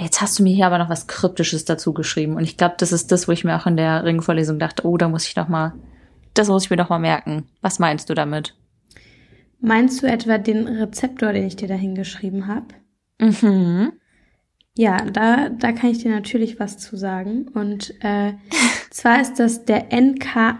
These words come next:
Speaker 2: eins Rezeptor, hab ich da hingeschrieben, richtig?
Speaker 1: Mhm, genau.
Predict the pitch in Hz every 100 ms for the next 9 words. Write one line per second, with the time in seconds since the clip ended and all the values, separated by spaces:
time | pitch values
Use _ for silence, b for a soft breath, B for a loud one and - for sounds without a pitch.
0 | - - 220 208 - 180 - 175 - 190
1 | 180 - 190 196 185 - - 190 202 202
2 | - 285 - - _ _ _ _ _ _
3 | _ _ _ _ _ - 214 180 240 427
4 | 349 190